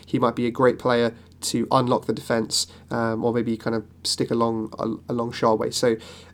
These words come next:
really, really promising from Shaqiri. The,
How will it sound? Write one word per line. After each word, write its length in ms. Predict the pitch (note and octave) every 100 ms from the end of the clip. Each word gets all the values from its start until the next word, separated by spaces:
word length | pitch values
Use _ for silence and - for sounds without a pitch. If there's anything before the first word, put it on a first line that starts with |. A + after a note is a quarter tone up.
| -
really, 240 | D3 D#3+
really 180 | C3 B2
promising 380 | A#2 A#2+ A2+ A2+
from 160 | - A2
Shaqiri. 520 | - - A2+ - - - - - - - - - - -
The, 560 | C#3+ D3 D3 C#3 C#3